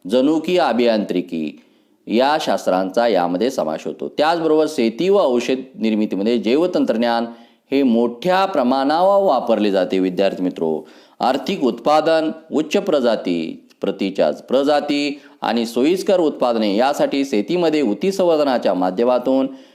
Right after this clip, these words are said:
निरनिराळे प्रयोग करण्यात येतात. प्रतिजैविके, जीवनसत्वे, संप्रेरके, विशेषतः इन्सुलिन यासारख्या औषधाच्या निर्मितीचे प्रयत्न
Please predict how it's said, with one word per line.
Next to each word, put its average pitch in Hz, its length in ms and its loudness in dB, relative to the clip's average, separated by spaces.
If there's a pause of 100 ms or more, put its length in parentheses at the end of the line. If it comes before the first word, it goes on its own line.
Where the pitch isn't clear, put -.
(140)
निरनिराळे 135 640 2
प्रयोग 110 360 0
करण्यात 90 420 0
येतात. 87 340 0 (400)
प्रतिजैविके, 135 840 0
जीवनसत्वे, 120 880 0
संप्रेरके, 117 800 0
विशेषतः 117 520 0
इन्सुलिन 131 520 0
यासारख्या 147 580 0
औषधाच्या 127 520 0
निर्मितीचे 110 480 -2
प्रयत्न 104 400 -2